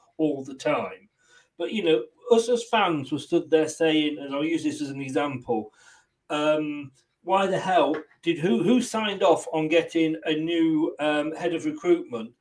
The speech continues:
that can't start another recruitment windows o-, over?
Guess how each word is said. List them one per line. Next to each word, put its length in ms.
that 140
can't 300
start 380
another 260
recruitment 520
windows 440
o-, 180
over? 380